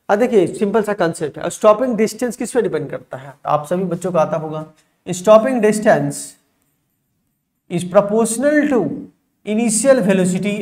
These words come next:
square, बस ये कॉन्सेप्ट। Stopping distance is proportional to square of initial velocity। जितना ज्यादा इनिशियल वेलोसिटी होगा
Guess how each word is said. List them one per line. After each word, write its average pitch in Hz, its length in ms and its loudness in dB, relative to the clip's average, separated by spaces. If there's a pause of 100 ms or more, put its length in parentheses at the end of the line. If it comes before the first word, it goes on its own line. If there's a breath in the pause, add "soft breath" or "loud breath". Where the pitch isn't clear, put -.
(160)
square, 151 340 0 (140)
बस 185 200 0
ये 170 120 -2
कॉन्सेप्ट। - 1500 -14
Stopping 220 400 2
distance 220 540 0
is 180 260 -4
proportional 202 560 -2
to 175 80 -2 (1000)
square 233 540 2
of 190 260 2
initial 226 380 -2
velocity। 151 500 -6
जितना 247 320 -2
ज्यादा 196 380 4
इनिशियल 190 400 0
वेलोसिटी 165 420 -4
होगा 156 300 -2